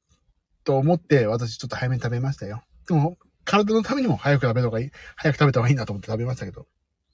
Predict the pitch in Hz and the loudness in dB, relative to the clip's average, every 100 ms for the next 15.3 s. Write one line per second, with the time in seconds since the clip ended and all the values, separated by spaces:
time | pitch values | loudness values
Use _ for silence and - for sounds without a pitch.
0 | _ _ _ _ _ _ _ _ - 262 | _ _ _ _ _ _ _ _ -2 4
1 | 285 277 269 262 240 233 233 240 240 175 | 6 8 6 4 4 4 6 6 4 2
2 | 123 151 _ _ _ - _ _ _ _ | 0 -2 _ _ _ -20 _ _ _ _
3 | - 196 160 - - _ _ _ _ - | 2 8 8 6 -20 _ _ _ _ 2
4 | 381 403 226 160 160 104 - _ _ - | 4 10 10 10 6 2 -6 _ _ -20
5 | _ _ _ 196 185 277 247 151 175 196 | _ _ _ -4 2 8 10 10 6 4
6 | - 208 120 _ - 180 180 139 247 277 | 6 6 6 _ -4 -2 0 4 4 8
7 | 262 247 202 208 214 226 226 226 226 - | 8 8 4 4 4 6 4 4 2 0
8 | 135 110 101 98 95 _ _ _ _ - | -2 -2 -4 -8 -12 _ _ _ _ -2
9 | 185 180 220 214 - _ _ _ _ 202 | 0 2 0 0 -6 _ _ _ _ 2
10 | 202 214 208 110 98 - - _ _ _ | 4 4 2 -2 -2 -10 -20 _ _ _
11 | _ _ _ - _ _ _ _ _ _ | _ _ _ -20 _ _ _ _ _ _
12 | - _ _ _ _ _ _ _ _ 143 | -20 _ _ _ _ _ _ _ _ -8
13 | 135 160 - 160 165 262 254 151 147 247 | 0 0 6 6 8 10 10 10 8 4
14 | 262 175 - 139 196 202 135 127 113 120 | 0 -2 2 4 6 6 6 2 0 -2
15 | 110 104 - | -4 -10 -14